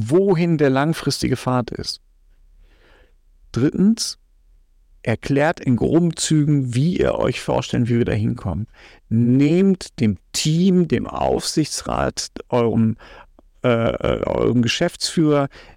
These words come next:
nehmt dem die Angst vor den Risiken, die jede Strategie natürlich beinhaltet. Ne? Also immer, wenn wir am Markt sind, gehen wir Risiken ein. Beschreibt diesen Weg und nehmt ihnen die Risiken. Und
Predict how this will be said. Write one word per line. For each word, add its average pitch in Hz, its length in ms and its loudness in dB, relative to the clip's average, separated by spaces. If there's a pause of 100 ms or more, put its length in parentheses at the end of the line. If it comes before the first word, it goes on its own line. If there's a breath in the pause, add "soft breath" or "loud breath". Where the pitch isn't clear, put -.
(120)
nehmt 139 600 2
dem 135 340 4 (120)
die 135 160 0 (180)
Angst 139 380 -4
vor 127 160 -2
den 113 180 4
Risiken, 139 600 2
die 117 160 4
jede 135 460 2
Strategie 156 420 0
natürlich 143 480 0
beinhaltet. 117 640 2 (140)
Ne? - 220 0
Also 117 180 -2
immer, 175 380 2
wenn 151 140 2
wir 135 120 4
am 120 100 2
Markt 131 300 0
sind, 143 320 0
gehen 123 240 0
wir 110 120 2
Risiken 131 360 -2
ein. - 200 -2 (600 loud breath)
Beschreibt - 640 -2
diesen 123 300 2
Weg 131 200 2
und 80 160 0
nehmt 120 300 2
ihnen 117 260 2
die 120 140 0
Risiken. 95 440 0
Und - 40 -8